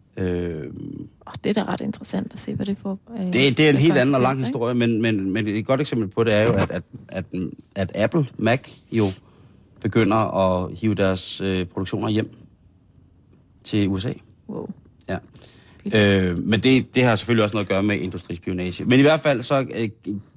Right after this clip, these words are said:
Speaker 1: de er rasende, kineserne, og de opfører sig virkelig mærkeligt. Og når man er i Kina,
Speaker 2: Mhm.
Speaker 1: så har de også virkelig, virkelig nogle mærkelige traditioner. Det der med at ryge på restauranter og aske på dugen.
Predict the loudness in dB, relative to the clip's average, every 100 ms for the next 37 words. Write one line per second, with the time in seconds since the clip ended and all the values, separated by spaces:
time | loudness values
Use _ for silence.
0 | 4 4 6 4 2 0 -8 -2 -2 0
1 | -2 -2 0 2 2 0 -2 0 0 2
2 | 0 0 -2 -2 2 4 4 4 2 0
3 | 0 -2 _ _ _ -6 -2 0 0 -2
4 | -2 0 0 0 0 -2 -4 0 0 0
5 | 0 -2 0 0 0 0 -6 -6 -4 -4
6 | -4 -2 0 2 2 2 2 2 0 -4
7 | -2 -4 -2 -4 -2 -2 0 -2 -2 -10
8 | -2 2 2 2 -2 -4